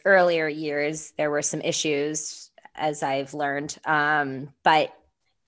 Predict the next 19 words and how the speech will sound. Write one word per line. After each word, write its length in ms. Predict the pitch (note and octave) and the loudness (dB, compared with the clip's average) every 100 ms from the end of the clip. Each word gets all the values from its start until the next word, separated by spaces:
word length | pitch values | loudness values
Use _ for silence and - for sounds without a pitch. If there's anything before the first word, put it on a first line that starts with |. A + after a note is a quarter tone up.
| - | 0
as 180 | G#3+ | 2
my 220 | G3 G#3 D#4+ | 4 2 2
t-, 140 | - - | -4 -12
as 280 | D#3 - - _ | -12 -14 -20 _
time 260 | - E3+ D#3+ | -4 -2 -2
of 100 | D#3 | -6
my 100 | D3+ | -10
grandmother, 560 | D#3 A3 G#3 E3 D#3+ D#3+ | 0 2 2 0 0 -2
something 360 | G3+ G#3 F#3 | -2 -2 -2
that 100 | E3+ | -2
my 100 | D#3 | -4
grandmother 440 | D#3 D#3+ D#3 D#3 D#3 | -2 -2 -2 -2 -4
was 180 | D#3 D#3+ | -6 -4
very, 680 | E3 D#3+ D#3+ E3 D#3+ D#3 - - - - - | 0 2 2 0 -4 -6 -14 -20 -20 -16 -10
was 100 | E3 | -6
important 500 | F3+ - F#3 F3 D3+ | -6 -2 0 0 -4
to 60 | |
her 300 | D3 D3 C#3+ C#3 | -2 0 0 0
was 540 | C#3+ C#3+ C#3+ C#3+ - | 0 2 -2 -6 -10